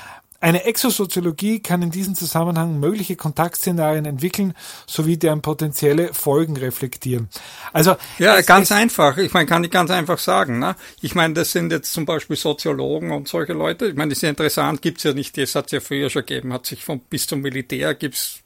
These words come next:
Speaker 2: gibt's <laughs> da Ideen. Ich meine, die machen sich Gedanken, was wäre bei so Kontakt und so. Aber der Punkt ist der, ne? Man sagt, okay, man, man, man wirft hier alles zusammen.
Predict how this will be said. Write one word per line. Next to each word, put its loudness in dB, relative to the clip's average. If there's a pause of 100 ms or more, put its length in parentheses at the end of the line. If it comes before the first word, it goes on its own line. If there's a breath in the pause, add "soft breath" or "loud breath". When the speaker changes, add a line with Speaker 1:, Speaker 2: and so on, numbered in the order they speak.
(120)
Speaker 2:
gibt's -6
<laughs> -4
da 4 (180)
Ideen. 2 (300 loud breath)
Ich -6
meine, 6
die 0
machen 8
sich 2
Gedanken, 4
was 0
wäre 4
bei 2
so 0
Kontakt 0
und 0
so. -2 (240 loud breath)
Aber 4
der 2
Punkt 2
ist -2
der, 4
ne? 0 (320 loud breath)
Man 2
sagt, 2
okay, 2
man, 0
man, 0
man 0
wirft 0
hier 4
alles 4
zusammen. 2